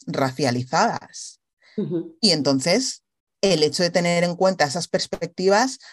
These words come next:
Speaker 1: hace que esa clientela diga, "Oye, pues esta, esta marca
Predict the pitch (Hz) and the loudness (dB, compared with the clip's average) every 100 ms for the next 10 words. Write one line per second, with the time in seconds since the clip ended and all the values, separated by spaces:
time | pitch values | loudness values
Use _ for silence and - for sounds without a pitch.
0 | - - 175 170 175 175 170 175 175 170 | -6 -4 -4 -6 -2 -2 0 0 0 2
1 | 190 196 202 254 339 _ _ - 139 160 | 4 6 4 4 -2 _ _ -14 -2 2
2 | 135 117 113 - - _ _ _ - 165 | 2 2 0 -6 -18 _ _ _ -4 -2
3 | 131 120 - - 170 135 139 175 156 151 | -2 -6 -8 -6 -4 -2 -2 -2 -2 -4
4 | - 131 - 135 147 196 - 294 | -8 -8 -2 0 0 -2 -4 -10